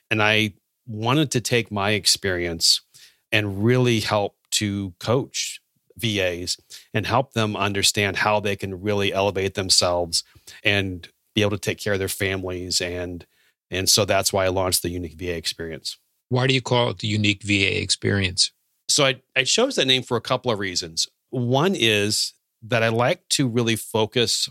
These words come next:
Speaker 1: on the uniqueness of each person, and I want everyone to understand their uniqueness. So we do weekly coaching calls with, with interns who want to be V As. And one of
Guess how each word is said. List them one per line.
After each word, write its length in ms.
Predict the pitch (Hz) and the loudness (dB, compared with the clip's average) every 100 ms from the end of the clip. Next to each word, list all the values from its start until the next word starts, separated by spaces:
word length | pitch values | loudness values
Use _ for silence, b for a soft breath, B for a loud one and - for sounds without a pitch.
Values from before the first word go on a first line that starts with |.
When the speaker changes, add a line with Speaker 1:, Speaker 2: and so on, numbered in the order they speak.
| - | 0
Speaker 1:
on 420 | 104 101 104 101 | 2 2 2 0
the 120 | 101 | -2
uniqueness 760 | 95 95 92 101 104 101 92 - | -4 -6 -2 -2 -2 -2 -2 0
of 240 | 92 85 | -2 -2
each 240 | 90 - | -4 -4
person, 460 | - 92 - 85 85 | -4 -2 0 0 -2
and 120 | 101 | -2
I 60 | 101 | 0
want 280 | 98 117 - | 2 0 0
everyone 440 | 110 107 107 101 92 | -2 0 0 0 0
to 100 | 98 | -2
understand 600 | 98 95 - 95 92 85 | 0 0 0 -2 -4 -6
their 220 | 90 90 | -6 -6
uniqueness. 720 | 87 85 87 87 - - - - B B B B B | -6 -8 -8 -12 -14 -4 -4 -4 B B B B B
So 200 | - 110 | 0 2
we 140 | 110 | 0
do 400 | 98 120 120 117 | 2 4 4 4
weekly 400 | 101 123 131 120 | 4 0 2 0
coaching 420 | - 110 107 98 | 2 0 0 -2
calls 400 | - 95 87 90 | 0 -2 0 -2
with, 220 | 98 92 _ _ _ - | 0 -2 _ _ _ -6
with 180 | 92 | -2
interns 520 | 104 107 104 101 95 - | 0 0 -2 -4 -2 -4
who 100 | 95 | -4
want 260 | 95 92 | -4 -4
to 80 | - | -6
be 140 | 87 90 | -8 -12
V 240 | 90 87 | -8 -4
As. 360 | 87 85 82 - B B B B B - | -4 -2 -4 -6 B B B B B 2
And 320 | 110 104 90 _ _ | 2 2 -8 _ _
one 520 | 120 113 120 135 147 131 | -8 0 2 4 2 0
of 500 | 123 120 117 107 90 | 0 2 2 -2 -6